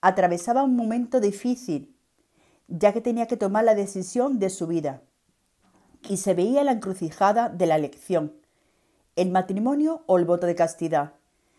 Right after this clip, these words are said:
agradar a su padre y servir a la familia o ser fiel a su vocación personal, el senado y la vida cortesana o la vida escondida en el servicio de la iglesia. Buenas tardes, os deseo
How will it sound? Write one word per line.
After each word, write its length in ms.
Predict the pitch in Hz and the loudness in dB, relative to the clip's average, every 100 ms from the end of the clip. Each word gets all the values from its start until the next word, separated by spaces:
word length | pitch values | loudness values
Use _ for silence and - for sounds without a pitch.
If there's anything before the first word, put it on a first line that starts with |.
| _ _ | _ _
agradar 400 | 165 170 175 190 | 0 2 2 4
a 60 | 214 | 2
su 180 | 226 226 | 0 2
padre 420 | 254 269 294 285 | 2 2 -2 -4
y 80 | 220 | -6
servir 320 | 233 208 220 | -4 -4 0
a 40 | 220 | 0
la 100 | 214 | 2
familia 580 | 220 254 269 294 294 - | 2 2 0 -2 -4 -4
o 100 | 190 | -2
ser 200 | 254 247 | -2 -4
fiel 380 | - 294 320 - | -4 -2 -2 -4
a 80 | 196 | -6
su 140 | 196 | -4
vocación 480 | 180 170 175 196 190 | -2 -2 -4 -4 -2
personal, 600 | 185 185 185 175 151 - _ _ _ _ _ _ _ _ - | -4 -4 -2 -2 -2 -10 _ _ _ _ _ _ _ _ -4
el 140 | 196 | -2
senado 520 | 190 196 220 277 302 | 0 -2 0 0 0
y 20 | 285 | 2
la 120 | 233 | 2
vida 180 | 220 214 | 2 0
cortesana 840 | 196 196 190 247 247 262 262 - _ _ - | -2 -8 -6 -2 -2 -2 -6 -16 _ _ -2
o 100 | 185 | 2
la 120 | 185 | 4
vida 160 | 233 269 | 4 0
escondida 480 | 269 254 233 240 233 | 0 -2 0 0 0
en 100 | 220 | -2
el 100 | 214 | -4
servicio 420 | 202 185 190 180 | -4 -6 -6 -2
de 100 | 180 | 0
la 60 | |
iglesia. 540 | 170 165 151 - 160 156 _ _ _ _ _ _ _ _ _ _ _ _ _ _ _ _ _ _ _ _ _ _ _ _ _ _ _ _ _ _ _ | 0 0 -2 -4 -12 -12 _ _ _ _ _ _ _ _ _ _ _ _ _ _ _ _ _ _ _ _ _ _ _ _ _ _ _ _ _ _ _
Buenas 260 | 202 220 226 | -4 -4 -2
tardes, 300 | 220 233 240 | -2 2 2
os 40 | |
deseo 580 | 185 175 - 202 233 262 | 2 0 -4 -6 -6 -8